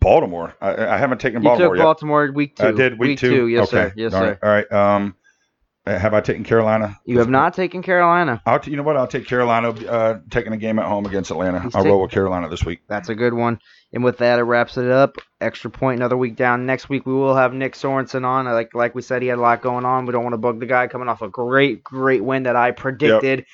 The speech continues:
Speaker 1: Yep.
Speaker 2: versus <laughs> the forty-niners. Um,
Speaker 1: Yeah,
Speaker 2: so
Speaker 1: he's looking forward to come on the show. I've been talking to him a lot, and, um, um, he, he's more than excited.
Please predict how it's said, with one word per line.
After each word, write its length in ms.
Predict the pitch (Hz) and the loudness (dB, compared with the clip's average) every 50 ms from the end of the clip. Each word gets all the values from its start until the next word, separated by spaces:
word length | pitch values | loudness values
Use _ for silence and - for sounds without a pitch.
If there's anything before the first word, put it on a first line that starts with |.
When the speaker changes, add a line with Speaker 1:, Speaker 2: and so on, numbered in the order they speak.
| - - | -20 -20
Speaker 1:
Yep. 120 | 156 - - | -20 -10 -6
Speaker 2:
versus 360 | 143 139 139 - - - - - | -4 -4 -4 -4 -8 -10 -10 -8
<laughs> 80 | 170 147 | -6 0
the 220 | 165 185 175 147 | 2 2 2 2
forty-niners. 1000 | - - 151 151 151 151 147 143 139 139 139 139 147 143 143 143 143 135 - - _ - - - - - - - | 0 -2 0 2 2 2 0 0 0 0 2 2 2 2 0 0 -2 -4 -6 -10 _ -20 -20 -18 -18 -16 -8 -2
Um, 320 | - 113 117 113 113 110 | 2 2 4 4 4 4
Speaker 1:
Yeah, 140 | 113 131 127 | 4 4 4
Speaker 2:
so 80 | 127 127 | 4 4
Speaker 1:
he's 160 | - - 123 | 2 2 2
looking 200 | 165 165 135 135 | 0 0 0 0
forward 180 | - 160 156 147 | 2 4 4 4
to 60 | 131 - | 2 0
come 140 | 147 139 139 | 0 0 2
on 100 | 135 131 | 2 0
the 80 | 123 | 0
show. 300 | 107 - 131 120 120 113 107 | 0 0 4 4 6 6 6
I've 80 | 104 | 4
been 120 | 107 113 110 | 2 0 0
talking 260 | - 127 110 85 - | 0 0 0 0 0
to 80 | 120 117 | -2 -2
him 80 | 117 | 0
a 60 | 117 | 0
lot, 320 | 113 113 117 120 117 117 - - | 2 4 4 6 4 2 0 -2
and, 260 | - 101 101 101 98 101 | -6 -8 -6 -6 -4 -2
um, 400 | 98 98 95 95 95 95 90 - _ _ _ _ _ _ _ _ _ _ _ - - - | 0 0 0 -2 -4 -8 -10 -14 _ _ _ _ _ _ _ _ _ _ _ -16 -8 -4
um, 520 | 101 95 92 90 90 90 92 87 80 - - - | -2 -2 0 0 0 -2 -2 -4 -8 -12 -14 -12
he, 280 | 101 98 107 101 104 104 | -10 -8 -6 -4 -4 -4
he's 300 | 117 113 104 101 - - | -4 -4 -6 -8 -6 -2
more 200 | 123 120 123 120 | 0 2 2 2
than 80 | 120 | 0
excited. 600 | 120 107 - - 117 110 110 110 110 110 107 104 | -2 -4 -2 0 0 2 2 0 0 -2 -4 -6